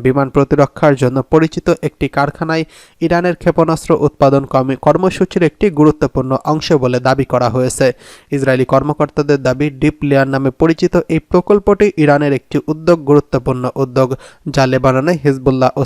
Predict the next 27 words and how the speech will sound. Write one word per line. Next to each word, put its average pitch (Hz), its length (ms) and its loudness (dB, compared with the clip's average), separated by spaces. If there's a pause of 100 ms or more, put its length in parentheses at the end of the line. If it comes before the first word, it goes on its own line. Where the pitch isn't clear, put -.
সিরিয়ার 151 340 0 (200)
আসাদ 165 240 0 (180)
শাসনের 143 540 0
জন্য 135 180 -2 (460)
সুনির্দিষ্ট 165 520 0 (140)
ক্ষেপণাস্ত্র 156 500 -2 (140)
সরবরাহের 131 640 0
জন্য 135 160 -4 (120)
পরিকল্পনায় 156 340 0 (300)
নেওয়া 123 220 -2
হয়েছিল। 127 380 -4 (500)
সংবাদ 190 320 2 (100)
মাধ্যম 156 400 2
সূত্রে 147 260 0 (120)
জানা 127 220 0
গেছে, 139 160 -6 (100)
দুহাজার 131 360 -2
সতেরো 190 360 0
সালে 190 180 0 (140)
ইসরায়েলি 139 420 -2
বিমান 143 280 0
হামলার 139 360 -2
পর 147 120 6 (440)
ইরান 175 260 4
তাদের 185 200 0 (120)
কার্যক্রম 151 520 2 (140)
ভূগর্ভস্থ 143 640 2